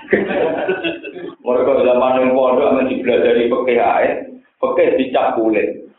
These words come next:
Barang belajar filsafat, diarani inti agama. Agama. Kulit musuh inti, kalah, apa?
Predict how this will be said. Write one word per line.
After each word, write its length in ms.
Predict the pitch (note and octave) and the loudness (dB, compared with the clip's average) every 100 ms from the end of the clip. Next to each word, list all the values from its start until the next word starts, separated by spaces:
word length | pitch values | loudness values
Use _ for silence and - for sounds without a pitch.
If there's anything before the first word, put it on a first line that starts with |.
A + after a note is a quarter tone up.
| _ | _
Barang 360 | G2 A2+ - A2 | 0 0 0 0
belajar 360 | A#2 A#2 A#2 | 2 2 2
filsafat, 560 | A#2+ A#2 D3+ - C#3 - | 2 2 0 0 -2 0
diarani 480 | G#2+ A#2 C3+ C3+ A#2+ | 2 2 2 0 0
inti 160 | C3 | 0
agama. 640 | A#2+ A#2 B2+ D#3+ - - - - - - _ _ - | 0 2 0 0 -2 -8 -16 -20 -20 -20 _ _ -4
Agama. 560 | F2 F2 E2+ - - - _ _ _ _ | -4 2 0 0 -8 -18 _ _ _ _
Kulit 360 | G#2+ C#3 E3 - | -4 2 2 2
musuh 240 | A#2+ C3 B2+ | 2 2 4
inti, 400 | C3 - - - | 2 0 0 0
kalah, 480 | C3 C3 C3+ - | 0 0 0 0
apa? 120 | - | 0